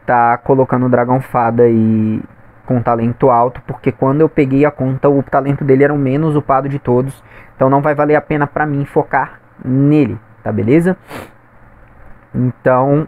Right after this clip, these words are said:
ah, como eu começo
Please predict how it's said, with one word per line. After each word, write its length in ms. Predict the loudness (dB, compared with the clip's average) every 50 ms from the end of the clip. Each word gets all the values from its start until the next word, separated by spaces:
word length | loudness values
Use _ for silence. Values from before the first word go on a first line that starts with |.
| -8 -16 -10 -2
ah, 640 | 2 4 4 6 6 6 6 6 6 6 4 4 2 0 -4 _ -20 -20 -20 -20 -20 -20 -20 -20 -20 -20 -20 -20 -20 -20 -12
como 300 | -4 0 0 2 2 2
eu 60 | 0 0
começo 800 | 0 2 0 2 2 2 2 4 2 2 0 -2 -10 -12 -12